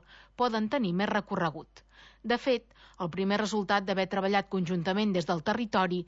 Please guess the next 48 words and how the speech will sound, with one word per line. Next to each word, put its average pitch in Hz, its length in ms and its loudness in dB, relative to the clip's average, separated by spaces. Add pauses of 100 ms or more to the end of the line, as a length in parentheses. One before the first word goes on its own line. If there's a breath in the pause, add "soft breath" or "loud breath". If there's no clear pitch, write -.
(260 loud breath)
és 208 180 0
la 294 120 2
construcció 226 640 0
d'una 214 240 2
rotonda 185 400 0
al 240 80 0
Punt 185 240 -4
Negre 180 260 0
de 220 140 2
l'Empalme. 180 540 0 (420 loud breath)
Recordem 196 580 -2
que 220 140 0
els 175 140 -4
alcaldes 196 520 0
de 180 140 0
l'Alt 202 200 2
i 180 40 -2
el 180 80 -2
Baix 196 220 -2
Empordà 196 400 0 (420 loud breath)
van 233 240 0
fer 262 100 2
front 240 220 0
comú 202 320 -2
per 202 140 -2
demanar 180 340 0
a 196 80 0
la 165 80 -2
Generalitat 202 800 2 (300 loud breath)
millores 196 480 0
de 175 100 -2
seguretat 190 560 -2
a 175 80 0
les 185 160 -2
carreteres. 170 640 -4 (480 loud breath)
I 214 160 2
més 208 140 4
recentment 226 500 2
hi 226 80 4
ha 196 80 2
la 185 80 2
incorporació 185 640 0
de 208 80 2
restaurants 196 640 0
de 170 80 -2
Torroella 185 420 0
de 196 140 2
Montgrí 214 400 2